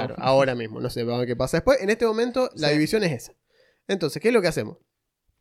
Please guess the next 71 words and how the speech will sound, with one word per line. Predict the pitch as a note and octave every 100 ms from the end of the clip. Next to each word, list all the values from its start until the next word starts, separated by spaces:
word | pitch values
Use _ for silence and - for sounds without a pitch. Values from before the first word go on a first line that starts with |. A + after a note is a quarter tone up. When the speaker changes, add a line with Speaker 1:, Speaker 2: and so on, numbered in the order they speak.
| _ _ _ -
Speaker 1:
Si, | - - D3 C#3+ - _ _ _ _ _ _
si | - E3+
tenemos | G#3 F#4 F#3
tiempo, | A3 D#4 C#4 F3 C3 _ _ -
hacemos | D3+ - G3 F#3 E3
el |
mapa | D#3 E3+ E3
en | D#3+
Speaker 2:
Hacemos | F3+
los | F#3
Speaker 1:
Incarnate | F3+ F#3
Speaker 2:
mapas, | E3+ D3
Speaker 1:
como | C#3+
Speaker 2:
claro. | D3 C#3
Speaker 1:
yo | A#2+
quiero. | C3 A2 A2+ _ _ _ C#3
Speaker 2:
Nada | C3+ D3+ D3
mejor | A#2+
Speaker 1:
Va |
a |
Speaker 2:
que | C#3
Speaker 1:
tener | D3 D3
Speaker 2:
eso. | C#3
Speaker 1:
las | C3 -
cosas | D#3+ D#3 C#3
que | C#3
yo | D#3 D3
quiero | D#3
donde | C#3+ C#3
yo | D3
Speaker 2:
Claro. | C3 B2
Speaker 1:
quiero. | A#3+ A#3+ A#3 A#3 A3+ - -
Si | _ D3+
quiero | E3 D3+
poner | D#3
una | D#3 D3 C#3
pista | F3+ E3+ - D3+
de | C#3+
alguna | C#3+ D3+ D#3 D#3
boludez, | D3 D3 D#3 F3
va | D3+
a | C3+
estar | D#3 D3
ahí | D3+
la | E3+ E3+
Speaker 2:
Claro, | F#3+
Speaker 1:
pista, | G3+ F#3+ F#3 F3+ D#3+
Speaker 2:
tal |
Speaker 1:
como | D3
diciendo, | C#3+ B2+ D#3 D#3+
Speaker 2:
cual. | G3+
Speaker 1:
"Opa, | F#3+ E3
¿y | F#3
este | G#3+ A3 G3+
cosito | G3 G#3+ B3+ B3
que | G#3 F3 E3
acá?". | D#3+ E3+ D3 D#3+ E3+ G#3
Ah, | A#3
no | D#3+
sé, | - F#3
bueno. | D3 G#2
Speaker 2:
Claro, | C3 B2+ A#2+
mirá | C#3 D3
este, | - C3+ C3
este | B2+ D3
cadáver | C#3 C3+ C#3+ D3+ C#3+
abajo | C#3 C#3
de | C#3+
esta | - C3
hoja. | D#3 E3+
Speaker 1:
Exacto. | D#3+ D#3+ D#3 D3+ -